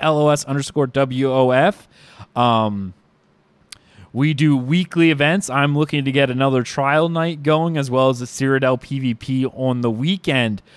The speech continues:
So I did a big clear out of the guild prior to the launch of Somerset. So if you been, were part of the guild,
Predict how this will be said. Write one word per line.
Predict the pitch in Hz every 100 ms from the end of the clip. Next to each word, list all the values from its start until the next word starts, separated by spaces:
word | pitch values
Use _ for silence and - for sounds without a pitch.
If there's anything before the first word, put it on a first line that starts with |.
| - -
So | - 143 131 127 120 117 113
I | 135 160
did | 180 175
a | 151
big | 120 147 160
clear | - - 139 139 147
out | 151 165 -
of | 139 127 120
the | 123
guild | 110 123 131 160 -
prior | 139 127 127
to | 120 123
the | 117
launch | 117 117 113
of | 104
Somerset. | 143 151 156 - 160 156 151 _ _ _ _ _
So | - 139 135
if | 127 131
you | 143 175
been, | 170 170 - 131
were | 139 151
part | - 160 202 -
of | 156 180 156 139
the | 165
guild, | 127 151 170 202 254 -